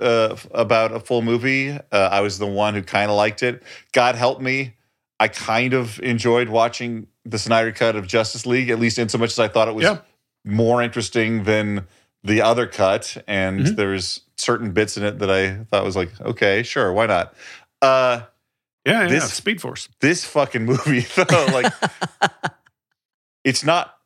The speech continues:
Speaker 1: the most boring thing we've seen. It's certainly not the most unco-, incompetent thing we've seen. But the more we do this podcast, the movies that I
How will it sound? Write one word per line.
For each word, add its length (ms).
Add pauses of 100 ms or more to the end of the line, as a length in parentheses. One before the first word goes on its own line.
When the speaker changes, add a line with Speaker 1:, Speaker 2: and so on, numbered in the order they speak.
(120)
Speaker 1:
the 380
most 540
boring 420
thing 280
we've 180
seen. 400
It's 160
certainly 300
not 260
the 80
most 340 (120)
unco-, 480
incompetent 600
thing 380
we've 200
seen. 340 (440)
But 380
the 180
more 220
we 100
do 120
this 140
podcast, 640
the 80
movies 300
that 140
I 280